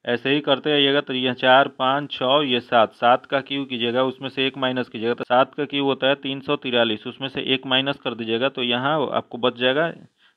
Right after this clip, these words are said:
तीन सौ बयालीस। उसके बाद यहाँ हो जाएगा पाँच सौ ग्यारह। तो इसका आंसर जो हो जाएगा तीन सौ बयालीस होगा, इसका आंसर सी हो जाएगा। अगला क्वेश्चन देखते हैं,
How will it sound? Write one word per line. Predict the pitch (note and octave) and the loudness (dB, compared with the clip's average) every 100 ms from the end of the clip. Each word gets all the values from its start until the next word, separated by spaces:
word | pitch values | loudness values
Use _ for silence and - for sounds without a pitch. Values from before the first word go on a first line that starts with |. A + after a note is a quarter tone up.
| _ - | _ -6
तीन | C3 C3+ | -6 -4
सौ | D#3 D#3+ | -2 0
बयालीस। | B2 A2 G#2+ G#2 - | 4 4 4 -2 -8
उसके | G2+ B2 | -8 -2
बाद | B2 B2 | 0 2
यहाँ | B2+ C3 | 2 4
हो | C3+ | 4
जाएगा | C3 C#3 | 2 0
पाँच | C3+ A#2+ A#2 | 2 0 0
सौ | A#2+ A2 | -2 -2
ग्यारह। | G#2+ G#2 | 0 0
तो | A2 | -4
इसका | G#2+ C3 B2+ | -8 -2 -2
आंसर | B2 B2+ | -2 -4
जो | C3+ B2+ | -2 0
हो | |
जाएगा | A2+ A#2+ | 2 0
तीन | C3+ B2+ C3 | 0 -4 -8
सौ | B2 D3+ | -6 -6
बयालीस | C3+ A2 G#2+ G#2 G2 | 0 0 0 -4 -6
होगा, | G2+ | -6
इसका | G#2 - C3 | -6 -4 -4
आंसर | B2 D3+ | -4 -8
सी | D#3 - G#2+ | -10 -8 -6
हो | G2 | -6
जाएगा। | F#2+ G2 G#2 - _ _ _ - | -6 -6 -8 -10 _ _ _ -12
अगला | A2+ A#2+ C3 | -4 -2 0
क्वेश्चन | C3+ - C3+ | -4 -6 -6
देखते | C3 C3+ | -6 -6
हैं, | C3 | -8